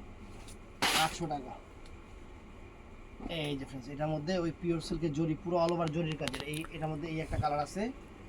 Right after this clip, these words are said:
শাড়িটার ব্র্যান্ড দেখেন, যে রাজগুরু, চার হাজার টাকার শাড়ি ফ্রেন্ডস, চার হাজার টাকার শাড়ি। এটা ফ্রেশ আছে, এই জন্য এটা এক হাজার টাকা। এই যে ফ্রেন্ডস দেখেন, আটশো টাকা।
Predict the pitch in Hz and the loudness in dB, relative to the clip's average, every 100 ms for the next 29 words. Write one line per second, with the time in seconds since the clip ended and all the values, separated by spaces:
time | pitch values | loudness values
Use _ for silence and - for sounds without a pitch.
0 | - - - 156 151 160 156 147 151 156 | -12 -12 -4 0 2 2 2 4 2 2
1 | 147 143 131 139 143 139 143 135 - - | -2 -4 -4 -2 -2 -2 -4 -6 -10 -14
2 | - - - - 160 156 147 143 - 160 | -14 -14 -16 2 6 6 4 -2 -2 -2
3 | 151 151 135 127 117 - - 143 135 139 | -2 -4 -8 -8 -12 -12 -2 0 0 -4
4 | 147 135 135 127 131 143 170 175 190 185 | -6 -6 -6 -8 -8 -6 0 2 2 0
5 | 240 285 - - - 156 143 143 143 143 | -2 -2 -10 -16 -8 -6 -2 0 0 -2
6 | 135 - 127 - - - - - - - | -2 -6 -12 -12 -12 -10 -12 -12 -2 -2
7 | - - - - - - - - - - | -2 -10 -14 -14 -14 -16 -16 -16 -16 -16
8 | - - - - - - - - - - | 2 4 4 -8 -16 -16 -16 -16 -16 -6
9 | 160 160 156 156 139 - - - - 143 | -2 -2 -2 -6 -6 -4 -4 -6 -8 -6
10 | 143 147 123 - - - - - - - | -4 -6 -8 2 2 2 -8 -12 -12 -8
11 | - 160 - 160 147 127 | -4 -4 -4 -2 -2 -4